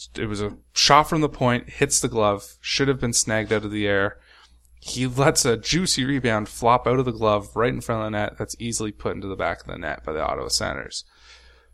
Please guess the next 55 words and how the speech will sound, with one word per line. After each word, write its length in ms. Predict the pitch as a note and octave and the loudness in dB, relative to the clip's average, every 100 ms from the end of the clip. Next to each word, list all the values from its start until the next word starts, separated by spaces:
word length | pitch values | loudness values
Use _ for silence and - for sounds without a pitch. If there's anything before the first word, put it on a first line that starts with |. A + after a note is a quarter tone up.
| _ _ _ - - _ _ _ _ | _ _ _ -20 -20 _ _ _ _
This 140 | - C3 | -4 0
is 120 | C3+ | 2
something 320 | C#3 C3 B2+ | 0 -2 -4
that 120 | A2 | -2
just 240 | A#2 A2+ - | -2 -4 -6
can't 420 | - - C3 - | -8 -4 -2 -2
happen. 640 | - G#2+ A2 - - - - _ _ _ _ _ _ | -4 -2 -2 -4 -10 -14 -20 _ _ _ _ _ _
It 120 | - - | -4 2
shouldn't 400 | - C#3 C3 A2 | 6 6 4 0
happen. 540 | G#2+ G2 G#2 G#2 A2+ - - | 0 0 -2 -4 -8 -16 -12
I 60 | |
mean, 220 | A2 G#2 | -8 -6
you 100 | G#2 | -6
could 240 | G#2 A#2 - | -4 -4 -4
tr-, 120 | - - - - - - | -6 -8 -14 -18 -20 -8
you 100 | C3 | -2
could 160 | D3+ - | 0 4
say 220 | C#3 C3+ | 6 6
that 140 | B2+ | 4
he's 180 | B2+ A#2+ | 0 -2
a 40 | |
little 260 | B2+ A#2+ A#2 | 2 4 4
bit 160 | A#2 G2+ | 4 2
nervous. 440 | G#2+ G2+ G#2+ - | 0 0 -2 -4
It's 140 | G2+ | -6
the 80 | A#2 | -6
first 300 | - A2 - | -2 -2 -2
game 160 | A2+ A#2+ | -4 -2
of 60 | |
the 80 | A#2 | -2
season. 520 | - G#2+ G#2 G2+ G#2 - - _ _ _ _ _ _ - | -2 -4 -4 -6 -8 -12 -20 _ _ _ _ _ _ -12
The 80 | A2+ | -12
pressure's 800 | - B2 A#2+ - A#2 A#2 - - | 0 2 4 2 0 0 -2 -4
a 80 | A#2 | -4
little 300 | A2+ B2 C#3+ | -2 2 2
bit 160 | C#3+ C3 | 4 4
on 200 | A#2+ A2+ | 4 2
him, 400 | A#2 A#2 A#2 - | -2 -2 -6 -10
knowing 480 | G2 G2+ G#2+ G#2+ A2+ | -14 -6 -2 -2 0
that 140 | A2+ A2 | -2 -2
he 140 | G#2+ | -2
is 240 | A2 G#2+ | -2 -2
the 100 | - | -4
number 260 | G#2 F#2+ G#2 | -4 -4 -2
one 200 | G#2+ A2 | -4 -4
guy 220 | G#2 F#2+ | -4 -4
in 80 | G2+ | -4
Toronto. 360 | - G2+ G2 G2 | -4 -4 -2 -6
He 100 | G2 | -6
is 120 | G2 | -8
the 60 | |
go-to 420 | G2+ - G#2 - B2+ | -6 -4 -4 -4 0
guy 220 | G2+ G2 | 2 2
for 140 | F#2+ | -2
once 440 | F#2 F#2+ - - | -8 -8 -6 -6